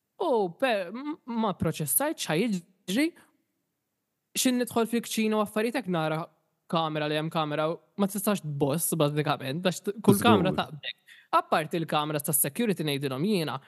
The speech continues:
Speaker 1: jiġu actually n-nies fuqek b'kamera kbira ġew iċċek u trid tipprova tilaba illi mhix qiegħda fuq iċċek din
Speaker 2: Li-
Speaker 1: il-kamera.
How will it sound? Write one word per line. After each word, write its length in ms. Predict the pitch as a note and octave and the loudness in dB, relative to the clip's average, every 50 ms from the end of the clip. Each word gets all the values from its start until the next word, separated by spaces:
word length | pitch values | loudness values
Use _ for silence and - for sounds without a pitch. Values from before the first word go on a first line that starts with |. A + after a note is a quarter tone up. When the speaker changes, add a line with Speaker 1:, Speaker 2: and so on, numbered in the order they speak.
| - _ - | -12 _ 2
Speaker 1:
jiġu 360 | A3+ C4 D4 G3 D#3+ F#3+ F3+ | 4 4 4 4 2 2 0
actually 340 | F#3 F#3+ - - F#3 E3 D#3 | 0 -2 -2 -2 -2 0 0
n-nies 300 | F3+ F#3 F3+ E3 - - | 0 0 0 0 -2 -2
fuqek 460 | - G3+ G#3+ G3 F3 - E3 D#3+ - | -2 -2 -2 -2 -2 -4 -6 -6 -8
b'kamera 540 | _ - - F#3+ F#3 F3+ F#3 F#3 F3 D#3 D3+ | _ -4 -2 0 0 0 0 0 -2 -2 -2
kbira 460 | D3+ D#3 D#3+ G3+ A3+ G3+ F#3 F3+ F3 G#3 B3 C4 - _ _ | -2 0 0 0 0 2 2 2 2 2 0 -2 -6 _ _
ġew 220 | - F3 G3+ D3+ E3+ | 0 0 2 2 0
iċċek 460 | B3 - - - - D#2+ - - - - | -2 -4 -6 -8 -8 -8 -8 -10 -6 0
u 140 | - C4 | 2 2
trid 200 | A3+ C4+ - - | 2 2 -2 0
tipprova 640 | - F#3 - - D#3+ D3+ D#3 G3 G#3 F#3+ F3 F#3+ G3 A#3 A3+ A#3 C4 C4+ B3 _ _ _ _ _ _ _ _ _ _ _ - | 0 -2 0 2 2 4 4 4 4 4 4 2 2 2 0 -2 -6 -10 -18 _ _ _ _ _ _ _ _ _ _ _ 4
tilaba 500 | A3+ G3 E3+ F3+ F#3 F3+ E3+ G#3+ A3+ G#3 | 6 6 6 6 6 4 4 4 4 4
illi 240 | F#3 F3+ F3+ F#3 F#3 | 4 2 2 2 2
mhix 160 | F#3 D#3+ - D#3 | 2 0 0 0
qiegħda 180 | C#3 D3 E3+ - | -2 -2 -2 -2
fuq 120 | C4 B3+ | -2 -4
iċċek 180 | - - C3+ - | -2 -2 -4 -2
din 120 | B2 C3 | 0 0
Speaker 2:
Li- 60 | B2+ A2+ | 0 0
Speaker 1:
il-kamera. 360 | A#2+ A#2+ B2 D3+ F#3+ A3+ | 0 0 -2 0 0 0